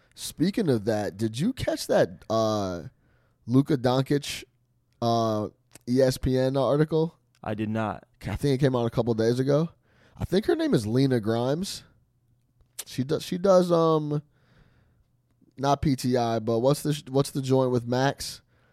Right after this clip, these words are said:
Speaker 1: where you get, like, plus minus points? You get muted and shit.
Speaker 2: Around the Horn?
Speaker 1: Around the Horn. She's
Speaker 2: Yeah.
Speaker 1: on Around the Horn quite a bit. Um, but yeah, she actually went out to Spain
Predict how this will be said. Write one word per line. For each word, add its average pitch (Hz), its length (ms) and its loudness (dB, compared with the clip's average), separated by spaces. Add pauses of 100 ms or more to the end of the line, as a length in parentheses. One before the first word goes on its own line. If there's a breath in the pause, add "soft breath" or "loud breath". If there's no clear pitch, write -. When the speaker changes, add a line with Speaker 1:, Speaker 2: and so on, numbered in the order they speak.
(100)
Speaker 1:
where 120 100 4
you 131 80 8
get, 135 160 4
like, 131 160 0
plus 143 280 2
minus 139 360 0
points? - 540 0 (240)
You 131 120 2
get 147 160 6
muted 160 340 10
and 170 140 4
shit. 190 360 4
Speaker 2:
Around 135 280 2
the 127 60 0
Horn? 165 360 -2
Speaker 1:
Around 156 300 6
the 147 100 6
Horn. 143 240 6
She's 131 180 2
Speaker 2:
Yeah. 160 60 10
Speaker 1:
on 170 100 6
Around 160 260 6
the 143 80 6
Horn 147 280 4
quite 147 240 4
a 139 60 6
bit. 139 340 6 (160)
Um, 123 580 -2 (1400 soft breath)
but 151 140 8
yeah, 160 160 10
she 175 420 6
actually 175 600 4 (960)
went 143 320 2
out 143 380 4 (880)
to 139 120 2
Spain 135 800 0